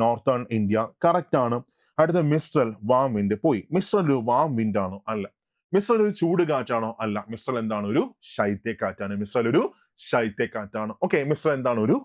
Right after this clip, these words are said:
ശൈത്യക്കാറ്റാണ്. ഓക്കെ അല്ലേ? അങ്ങനെ നമ്മൾ എന്ത് ചെയ്തു? ഒരു ടോപ്പിക് നമ്മൾ ഭംഗിയായിട്ട് പഠിച്ചു. അതിന്റെ ഏഴോ എട്ടോ പ്രാക്ടീസ് ക്വസ്റ്റ്യൻസ് നമ്മൾ എന്ത് ചെയ്തു? നമ്മൾ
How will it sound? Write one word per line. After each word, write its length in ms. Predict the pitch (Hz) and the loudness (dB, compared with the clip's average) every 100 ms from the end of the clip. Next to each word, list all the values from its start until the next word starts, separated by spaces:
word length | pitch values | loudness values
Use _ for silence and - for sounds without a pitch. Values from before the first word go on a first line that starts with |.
| - - | -6 0
ശൈത്യക്കാറ്റാണ്. 880 | 170 151 139 110 107 101 104 104 - | 0 2 -2 0 -2 0 -2 -2 -2
ഓക്കെ 160 | 143 156 139 | 0 2 0
അല്ലേ? 120 | 131 _ _ - - 214 | -2 _ _ -20 -2 0
അങ്ങനെ 180 | 233 220 | 2 2
നമ്മൾ 140 | 190 175 | 2 2
എന്ത് 120 | 156 143 | 2 0
ചെയ്തു? 180 | 113 117 - | 0 -4 -2
ഒരു 100 | 127 147 - | 0 0 0
ടോപ്പിക് 460 | 143 147 - 202 175 147 | 0 2 0 -2 0 -2
നമ്മൾ 180 | 131 123 123 87 | 0 -2 -4 -6
ഭംഗിയായിട്ട് 600 | 98 113 139 120 101 101 | -4 -2 0 0 -2 -6
പഠിച്ചു. 280 | 98 95 98 - _ _ - | -6 -8 -12 -14 _ _ -2
അതിന്റെ 300 | 156 160 156 156 139 123 | 0 2 0 -2 -2 0
ഏഴോ 240 | 131 147 147 123 | 2 0 0 -2
എട്ടോ 220 | 120 - 127 - | -2 -2 -2 -2
പ്രാക്ടീസ് 460 | 123 117 - 135 - | -2 -2 -4 -6 -4
ക്വസ്റ്റ്യൻസ് 440 | 113 - 123 110 113 | -6 -4 -6 -4 -4
നമ്മൾ 180 | 104 104 | -4 -6
എന്ത് 120 | 98 101 | -6 -6
ചെയ്തു? 160 | 98 107 | -6 -6
നമ്മൾ 160 | 101 | -2